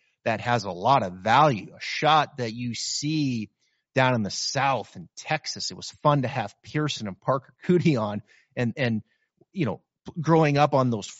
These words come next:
firm fairways and the wind and the green complexes, like, that's a shot you see a lot from those guys down there. Jordan Spieth, Scottie Scheffler are, are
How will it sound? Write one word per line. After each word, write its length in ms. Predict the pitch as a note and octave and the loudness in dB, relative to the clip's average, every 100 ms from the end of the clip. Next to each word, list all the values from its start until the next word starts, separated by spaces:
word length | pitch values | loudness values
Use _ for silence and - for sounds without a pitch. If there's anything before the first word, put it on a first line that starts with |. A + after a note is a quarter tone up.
| - | -4
firm 580 | - D#3+ D#3 C#3 A#2 G2+ _ _ _ _ _ | 2 4 4 2 0 -4 _ _ _ _ _
fairways 720 | - - D3+ D#3+ C#3 A2+ G#2+ G#2 | -10 2 4 4 4 0 -2 -6
and 120 | G2 | -6
the 80 | F#2+ | -6
wind 640 | G2+ C#3 D#3 C#3 B2 A2 | 0 4 4 4 2 0
and 160 | G2 | -2
the 40 | F#2 | -6
green 320 | G2 C#3+ D#3+ | -6 -2 -2
complexes, 800 | - C3 A2 - A2 - A#2 G#2 | -2 -4 -4 -4 -6 -6 -10 -8
like, 140 | G2+ | -6
that's 200 | C#3+ E3 | -4 -4
a 40 | B2 | -6
shot 400 | - D3+ D3+ B2+ | -2 0 0 -2
you 100 | G#2+ | -8
see 540 | - - F#3 E3+ G#2 | -8 -8 -8 -8 -8
a 80 | A#2 | -6
lot 320 | G#2+ F#2+ - | -4 -6 -8
from 140 | - A2 | -8 -6
those 180 | G2+ | -6
guys 260 | - G2+ F#2 | -4 -4 -4
down 200 | G2+ F#2 | -8 -10
there. 100 | F2 | -8
Jordan 300 | F#2 C3+ G#2+ | -2 -2 -2
Spieth, 480 | - - D3 C3 F#2+ | -6 -2 0 0 -2
Scottie 320 | - C3 A#2 | -2 -2 -2
Scheffler 280 | - C#3+ A#2 | -2 -6 -6
are, 160 | F#2 - | -12 -12
are 120 | G2 | -14